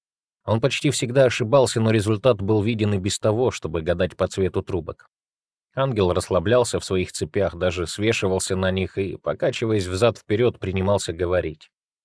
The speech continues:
Наверняка руки, писавшие это будничным движением, отложили табличку и стилус в сторону, после чего взялись за нож. Отбросив табличку, Ноктовидант взял другую.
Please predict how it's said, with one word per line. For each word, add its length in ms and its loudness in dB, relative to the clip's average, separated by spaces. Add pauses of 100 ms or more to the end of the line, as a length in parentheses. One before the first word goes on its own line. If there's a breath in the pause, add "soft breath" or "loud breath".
(340)
Наверняка 540 2
руки, 260 0
писавшие 640 0
это 200 0
будничным 640 -2
движением, 580 0
отложили 440 0
табличку 640 -4
и 80 -12
стилус 440 -6
в 120 -14
сторону, 440 -2
после 300 -4
чего 300 -2
взялись 400 0
за 160 2
нож. 400 -6 (1040)
Отбросив 540 0
табличку, 440 0
Ноктовидант 600 0
взял 260 2
другую. 540 -4